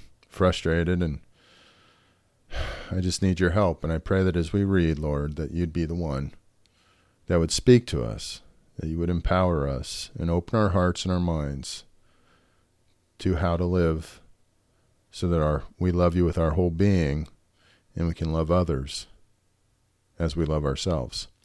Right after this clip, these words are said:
It's in Jesus' name I pray. Amen. So if you read the, uh, <laughs> if you read the summary and probably listening to that prayer, you know, I, I really,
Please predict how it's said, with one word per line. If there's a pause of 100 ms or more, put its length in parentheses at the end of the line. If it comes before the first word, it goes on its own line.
(560)
It's
in
Jesus'
name
I
pray. (360)
Amen. (500)
So
if
you
read
the, (720)
uh, (340)
<laughs>
if
you
read
the
summary (720)
and
probably
listening
to
that
prayer, (400)
you
know, (220)
I,
I
really,